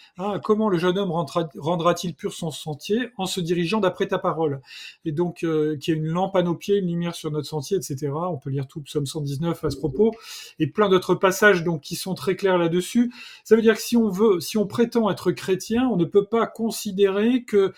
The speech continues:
ce que la Bible dit clairement, on peut en faire l'économie.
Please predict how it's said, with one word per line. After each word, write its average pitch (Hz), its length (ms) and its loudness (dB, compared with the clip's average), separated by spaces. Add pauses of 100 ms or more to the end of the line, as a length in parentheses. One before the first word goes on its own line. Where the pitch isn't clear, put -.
(180)
ce - 80 -20
que 190 120 2
la 180 120 6
Bible 175 340 2
dit 165 180 -4
clairement, 196 600 0
on 156 60 -4
peut 196 160 2
en 180 60 0
faire 202 180 -2
l'économie. 170 580 -2